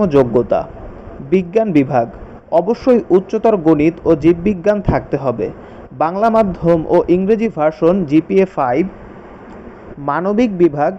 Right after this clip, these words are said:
বাংলা ভার্সন জিপিএ তিন দশমিক দুই পাঁচ এবং ব্যবসায় শিক্ষা বিভাগ, বাংলা ভার্সন জিপিএ তিন দশমিক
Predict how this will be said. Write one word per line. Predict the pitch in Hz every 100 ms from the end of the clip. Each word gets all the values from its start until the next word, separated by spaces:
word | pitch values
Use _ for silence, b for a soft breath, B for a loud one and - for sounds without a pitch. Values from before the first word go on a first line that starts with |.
| - -
বাংলা | 151 165 190 214
ভার্সন | 175 147 160 185 214 139
জিপিএ | 165 - 214 196
তিন | 202 226
দশমিক | 226 240 208 175 165 139
দুই | 151 202
পাঁচ | 170 143 185 - B B B -
এবং | 180 220 180
ব্যবসায় | 135 160 - 240 233 -
শিক্ষা | 208 - 180
বিভাগ, | 151 139 180 190 156 139
বাংলা | 151 175 220
ভার্সন | 175 156 - 175 220 B B B -
জিপিএ | - 190 240 220 175 190
তিন | 196 220 233
দশমিক | 254 180 160